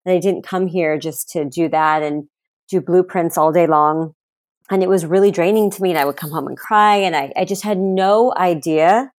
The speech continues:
what I wanted to do. No clue, like, nothing. Like, there wasn't even this, like, glimmer of hope.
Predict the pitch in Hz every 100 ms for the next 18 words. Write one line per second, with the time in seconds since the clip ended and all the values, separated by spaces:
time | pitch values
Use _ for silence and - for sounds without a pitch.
0 | _ _ _ _ _ 185 208 202 165 156
1 | 147 143 151 - 76 190 190 202 185 160
2 | - 175 175 185 190 180 - - 165 160
3 | 190 220 233 240 220 202 185 - 151 156
4 | - _ _ _ _ _ _ 208 208 196
5 | 208 226 208 175 170 - 175 180 190 208
6 | 185